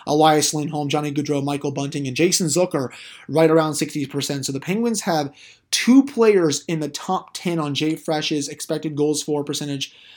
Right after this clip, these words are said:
uh, per sixty at five v five, with Rodrigues leading the way at sixty-five percent this season. Now, again, there's also more stuff. This was tweeted out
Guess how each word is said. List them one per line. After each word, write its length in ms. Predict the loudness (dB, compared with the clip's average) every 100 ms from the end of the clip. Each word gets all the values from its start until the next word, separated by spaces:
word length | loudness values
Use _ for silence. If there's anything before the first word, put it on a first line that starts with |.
| -20 -10
uh, 180 | -4 -4
per 180 | 0 0
sixty 340 | 0 0 -2
at 100 | -2
five 220 | -2 -2 -2
v 140 | -6
five, 360 | -6 -6 -6 -4
with 180 | -4
Rodrigues 680 | -4 -6 0 2 6 4 4
leading 260 | 2 2 2
the 80 | 0
way 380 | 0 0 -4 -10 -20 -20 -8
at 220 | -8 -6
sixty-five 1120 | -8 0 0 0 -4 -6 -4 -4 -2 -4 -6
percent 600 | -6 -6 -4 -6 -6 -10 _ _ -20 _
this 280 | -2 -2 -4
season. 400 | -8 -8 -12 -16 -4
Now, 300 | -2 -2 -8 _
again, 320 | 2 2 2 -12 _ _
there's 200 | -8 -6
also 560 | -2 -2 4 4 4 -4 _ -2
more 260 | 4 6
stuff. 220 | 6 4 2
This 160 | 2
was 160 | 2 -2
tweeted 300 | 0 2 4
out 260 | 2 0